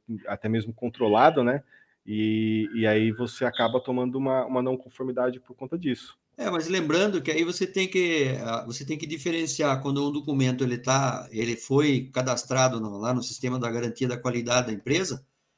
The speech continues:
Speaker 2: é, aquele documento que foi cadastrado lá, que tem o número bonitinho, aquele sim é, é passível de você levar na não conformidade. Agora, tem algumas práticas, por exemplo, esse papel de pão que você falou, eu fui auditado,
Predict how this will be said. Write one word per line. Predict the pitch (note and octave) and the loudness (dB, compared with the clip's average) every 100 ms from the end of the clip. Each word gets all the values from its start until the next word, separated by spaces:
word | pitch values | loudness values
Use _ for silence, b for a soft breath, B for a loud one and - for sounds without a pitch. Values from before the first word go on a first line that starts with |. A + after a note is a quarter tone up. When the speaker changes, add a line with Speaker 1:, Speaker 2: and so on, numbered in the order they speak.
| _ _ - | _ _ -10
Speaker 2:
é, | G#2 - | -8 -4
aquele | A2 D#3 F#3+ | -2 2 2
documento | G#3+ G3 D#3+ D3+ C3+ | 2 -2 0 -2 -4
que | - | -2
foi | C#3+ | 0
cadastrado | C#3 B2+ A#2+ - B2+ A#2+ | 0 0 -2 2 2 4
lá, | A2+ D3 C#3 | 4 2 2
que | C3 | -4
tem | A#2+ | -4
o | A#2 | 0
número | B2 C3+ A#2+ | 4 4 4
bonitinho, | A#2 A2 - F3 F3+ | 0 -6 -4 -2 -2
aquele | A#2 A2+ C3 D#3 F#3+ | -4 -2 2 2 2
sim | - F#3+ G3+ | -2 0 0
é, | G3+ G3+ E3 | 0 0 -2
é | D#3+ | 0
passível | D#3+ C#3+ D3+ D#3+ F3+ | -2 -2 -4 -2 -2
de | F#3 F#3 F3+ | 2 2 2
você | E3+ F3 | -2 -2
levar | F3 F3 | 0 0
na | F3+ | -2
não | F3 | -4
conformidade. | F3+ F#3+ F#3+ F3 D3 B2+ - _ _ _ _ _ _ G#2+ | -6 -4 -4 2 2 2 -4 _ _ _ _ _ _ -4
Agora, | A2+ B2+ C3 | -2 -2 0
tem | D#3+ F3+ D#3 | 0 0 0
algumas | C3+ F3 F3+ - | 0 0 -2 -4
práticas, | - C#3+ G3 - C3 B2+ | 0 2 2 0 -10 -8
por | - B2+ | -2 0
exemplo, | B2+ C3 C3+ | 0 2 2
esse | C3+ | 2
papel | C3 C3 C#3 | -2 0 2
de | C3 | 2
pão | C3 D#3 F3 | 2 2 2
que | D3+ | -2
você | C#3 | -6
falou, | C3 A#2+ C3+ G3 - _ _ _ _ - | -4 -2 -2 -2 -4 _ _ _ _ -2
eu | B2+ F#3 | 4 4
fui | - G#3+ A3 F#3+ | 4 4 6 6
auditado, | D#3 C#3+ C3+ D3+ F#3+ E3 G#2+ | 4 -2 0 2 2 0 -4